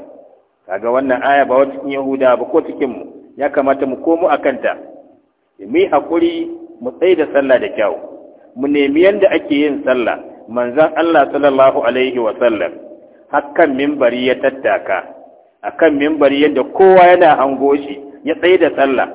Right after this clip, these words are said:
Ya sakko ya ce masa habbai, "Sallu kama ra'aytumuni usalli." Ku yi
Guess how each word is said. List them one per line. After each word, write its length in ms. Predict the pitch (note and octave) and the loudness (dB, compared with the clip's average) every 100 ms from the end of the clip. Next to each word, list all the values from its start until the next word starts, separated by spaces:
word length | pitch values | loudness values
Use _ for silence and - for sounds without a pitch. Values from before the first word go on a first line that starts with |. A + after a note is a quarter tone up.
| - - - - _ _ _ - | -12 -20 -20 -20 _ _ _ -4
Ya 120 | D#3+ - | -2 0
sakko 420 | D#3+ - E4+ F4 | -2 -2 0 2
ya 120 | F3 - | 2 2
ce 160 | - E3+ | 2 2
masa 240 | D3+ C#3 | 0 0
habbai, 480 | B2+ - A#2 G#2 F#2+ - - - | 0 0 -2 -4 -4 -14 -18 -2
"Sallu 600 | C#3+ C3+ B2+ D3+ E3 E3+ | 0 0 -2 2 4 4
kama 420 | E3 C3+ D3 D#3+ D3+ | 2 2 4 4 4
ra'aytumuni 880 | C#3 C#3+ D3+ D3 C3+ B2+ C#3 C#3 C#3+ | 2 -2 -2 -2 -4 -4 -4 -4 -6
usalli." 520 | D3 B2+ G#2+ F#2+ F2 - - - _ _ _ _ | -8 -6 -8 -10 -16 -20 -20 -20 _ _ _ _
Ku 120 | C3 | 2
yi 120 | D#3+ | 2